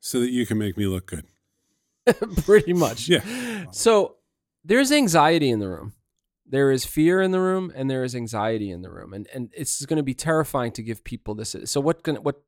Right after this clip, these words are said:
Speaker 2: what can happen is, uh, the agency sniffs that out and says, "Well, that's not gonna cut it.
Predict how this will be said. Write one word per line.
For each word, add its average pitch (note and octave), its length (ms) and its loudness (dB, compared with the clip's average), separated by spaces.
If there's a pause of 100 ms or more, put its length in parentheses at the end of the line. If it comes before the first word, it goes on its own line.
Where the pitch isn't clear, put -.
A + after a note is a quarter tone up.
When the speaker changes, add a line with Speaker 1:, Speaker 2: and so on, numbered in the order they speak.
Speaker 2:
what C#3+ 200 -8
can - 120 -6
happen G3+ 500 -4
is, G2+ 300 -6 (560)
uh, C3 400 2 (500)
the C3 120 -4
agency F#3 420 -2
sniffs - 340 -4
that G2 200 -4
out F#2 280 -10 (480)
and A#2 120 -10
says, B2 160 -6
"Well, A#2+ 100 2
that's C3 160 -4
not A2+ 120 -6
gonna F2 140 -12
cut F#2+ 280 -8
it. E2+ 180 -10